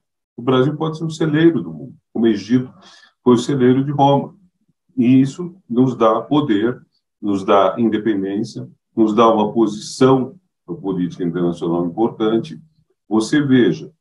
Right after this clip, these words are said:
um país que pode alimentar os demais, ele tem condições de fixar os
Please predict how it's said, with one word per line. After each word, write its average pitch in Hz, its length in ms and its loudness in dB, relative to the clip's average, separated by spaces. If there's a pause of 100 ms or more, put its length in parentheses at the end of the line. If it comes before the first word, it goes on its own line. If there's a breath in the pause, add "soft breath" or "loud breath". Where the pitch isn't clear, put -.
(220)
um 107 140 0
país 127 360 2
que - 140 -16
pode 131 460 2
alimentar 85 520 -4
os 78 160 -6
demais, 117 640 -2 (340)
ele 160 280 2
tem 156 360 0
condições 98 600 -6
de 87 220 -8 (160)
fixar 95 320 -4
os 101 120 -6